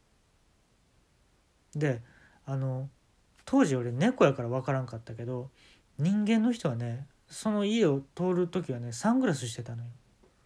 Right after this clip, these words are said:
それぐらいこの、光、もう、ガラスに反射するぐらいのこう、ピカンとした城やった。うん。そう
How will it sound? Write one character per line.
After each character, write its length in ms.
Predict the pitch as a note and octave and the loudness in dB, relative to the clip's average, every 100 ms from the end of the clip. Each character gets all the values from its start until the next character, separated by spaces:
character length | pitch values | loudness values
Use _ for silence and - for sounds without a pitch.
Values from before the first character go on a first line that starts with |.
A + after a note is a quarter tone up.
| _ _ _ _ _ _ _ _ _ _ _ _ _ _ _ | _ _ _ _ _ _ _ _ _ _ _ _ _ _ _
そ 220 | - - | -10 0
れ 120 | A3 | 4
ぐ 100 | A3 | 4
ら 80 | A#3+ | 4
い 60 | A3+ | 0
こ 120 | - | -2
の、 200 | C3 B2+ - _ _ _ _ _ _ _ _ _ | -4 -4 -12 _ _ _ _ _ _ _ _ _
光、 560 | - - - A#3+ F3 C#3+ _ _ _ _ _ _ _ _ | -14 -4 0 2 0 -4 _ _ _ _ _ _ _ _
も 300 | D3 D3 C#3+ | -6 -2 -2
う、 100 | C#3+ E3+ _ _ _ _ _ _ | -4 -10 _ _ _ _ _ _
ガ 160 | C#3+ F#3 | 2 4
ラ 120 | A3 | 4
ス 120 | G#3 | 2
に 80 | G3+ | -2
反 280 | F3+ G#3+ A3 | 0 2 2
射 120 | G#3 | 0
す 160 | F3+ G3 | -2 -2
る 100 | F#3+ | 0
ぐ 60 | |
ら 100 | F#3+ | 2
い 40 | D#3+ | 0
の 80 | A#2 | -4
こ 160 | - | -10
う、 20 | - | -8
ピ 140 | - | -8
カ 180 | - A#3+ | -8 -8
ン 120 | A#3 | -6
と 100 | F#3 | -4
し 80 | C#3+ | -4
た 80 | A#2+ | -4
城 300 | - C#3+ D3 | -2 0 0
や 60 | |
っ 20 | |
た。 180 | A#2+ - - _ _ _ _ _ _ _ _ _ _ _ _ - | -2 -12 -20 _ _ _ _ _ _ _ _ _ _ _ _ -4
う 60 | |
ん。 220 | D3+ A#2+ A#2 - - - - _ _ _ _ - | -2 -2 -6 -14 -20 -20 -20 _ _ _ _ -20
そ 280 | - - | -14 -12
う 60 | - | -12